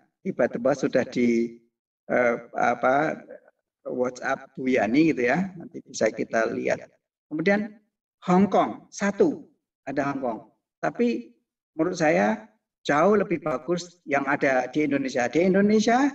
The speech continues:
ada empat. Bayangkan di Asia yang sedikit itu di Indonesia ada empat. Dan tentu yang saya belum tahu, sorry, <laughs> Israel bukan Hindia Belanda ini, ada satu Israel, ini harusnya satu,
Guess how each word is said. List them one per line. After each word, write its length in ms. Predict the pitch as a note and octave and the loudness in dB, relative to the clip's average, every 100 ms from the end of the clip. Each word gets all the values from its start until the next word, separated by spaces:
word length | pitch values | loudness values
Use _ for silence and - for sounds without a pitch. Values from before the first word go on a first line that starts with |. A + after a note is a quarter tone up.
| - _ _ | -6 _ _
ada 200 | F#3+ E3+ G3+ | -2 0 0
empat. 320 | F#3+ G#2 G2+ _ _ _ _ _ _ _ _ _ _ - | -2 -4 -8 _ _ _ _ _ _ _ _ _ _ -4
Bayangkan 480 | D#3+ G#3+ A3+ F3 D3+ | 0 0 0 -2 -4
di 160 | D#3 - | -6 -4
Asia 640 | A3+ G#3+ A3+ A3+ B3+ D4+ D4+ - _ _ | -2 -2 0 2 4 2 0 -8 _ _
yang 240 | F3+ F#3 F3+ | -2 -2 -4
sedikit 480 | B3 - F#3+ G3 A3+ - | -6 -4 -6 -6 -8 -6
itu 480 | F#3 G#3 A#3+ A#3+ - _ _ _ | -2 0 0 -4 -14 _ _ _
di 160 | F3 - | -2 0
Indonesia 580 | D#3 D#3 D3 C#3+ D#3+ E3+ | 2 4 4 2 0 -2
ada 320 | C#3+ - C3 | -4 -4 -2
empat. 320 | C3 - - - _ _ _ _ _ _ _ _ - | -2 -4 -10 -14 _ _ _ _ _ _ _ _ 0
Dan 380 | D#3 F#3+ - - - | 2 0 -4 -12 -4
tentu 240 | D3+ G3+ | 0 4
yang 240 | G#3 C#3 | 4 2
saya 240 | C3+ D3 E3 | 0 -2 0
belum 240 | C#3 B2+ | -2 -2
tahu, 300 | B2 D#3+ - - - | -2 -2 -4 -16 -8
sorry, 320 | - C3+ - - | -2 0 -2 -4
<laughs> 120 | - C#3+ | -8 -8
Israel 320 | D3 D3+ E3+ | -4 -2 -2
bukan 300 | C#3 B2 B2 | -2 -2 0
Hindia 160 | B2 | 0
Belanda 260 | A#2+ A#2 A2+ - | 0 -2 -4 -6
ini, 240 | A#2 C#3+ - _ C#3 | -6 -6 -10 _ -6
ada 140 | C#3+ | -2
satu 260 | C#3+ B2+ E3 | -2 -2 -2
Israel, 540 | D#3 C#3+ C3+ C3+ F#3+ F3+ _ _ | 0 0 0 0 -4 -8 _ _
ini 160 | C#3+ D3+ | -2 0
harusnya 260 | C#3 E3 | 2 0
satu, 480 | D#3+ D3+ - C3+ - | 0 -2 -2 -6 -6